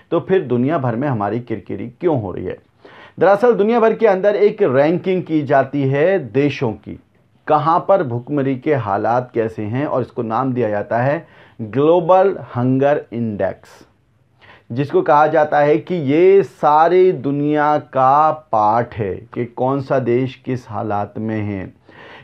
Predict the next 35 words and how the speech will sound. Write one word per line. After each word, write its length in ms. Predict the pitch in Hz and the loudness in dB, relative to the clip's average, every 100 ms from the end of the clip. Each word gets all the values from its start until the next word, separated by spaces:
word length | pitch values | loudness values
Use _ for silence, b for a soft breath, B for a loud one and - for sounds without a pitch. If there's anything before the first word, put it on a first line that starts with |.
| 139 | -2
ग्लोबल 380 | 165 214 226 | 2 4 4
हंगर 320 | 214 180 202 190 | 4 2 0 0
इंडेक्स 540 | 160 156 165 185 - | 0 0 0 -2 -6
दो 200 | 147 147 | -2 0
हज़ार 520 | 147 143 151 160 170 - | 0 0 2 2 2 0
इक्कीस 580 | 160 127 - 202 208 - | -2 -2 -10 -6 -6 -4
में 380 | 156 165 170 170 | -4 -2 -2 -2
पता 300 | 143 160 151 | -2 2 0
चला 420 | 139 127 131 156 | 2 2 4 2
कि 200 | - 170 | 2 -2
भारत 600 | 113 107 110 143 170 - - | -2 -2 2 2 2 -2 -10
की 120 | 156 | -8
जो 200 | 139 151 131 | -4 -4 -4
स्थान 560 | 123 _ 127 127 151 | -10 _ -4 -2 0
है, 240 | 120 98 92 | -2 -4 -8
वो 240 | 101 147 | -4 -4
बेइंतहा 840 | 120 - 113 104 113 113 107 104 107 | -2 -4 -2 -2 -6 -6 -8 -6 -8
ख़राब 500 | - 107 101 92 - | -8 -6 -4 -4 -6
है। 200 | - _ _ B B B B - | -14 _ _ B B B B 2
एक 240 | 202 220 | 4 4
सौ 220 | - 233 | 0 0
सोलह 400 | 220 - 190 214 | 0 2 4 4
देशों 400 | 202 170 165 175 | 4 0 -2 -4
की 220 | 156 180 | -6 -4
ये 80 | 185 | -2
सूची 400 | 180 151 156 165 | -2 -6 -8 -6
बनाई 380 | 139 123 131 147 | -4 -2 0 0
गई 180 | 151 156 | 0 0
है 260 | 156 156 156 | 2 2 2
इस 260 | 151 127 | 0 -2
इंडेक्स 640 | 131 127 135 135 147 156 - | -4 -2 0 2 2 2 -6
में, 240 | 151 165 | -4 -4
जिसमें 300 | 143 131 143 | -6 -6 -6
से 160 | 135 160 | -4 -6
भारत 540 | 113 107 110 151 156 | -6 -2 0 0 -2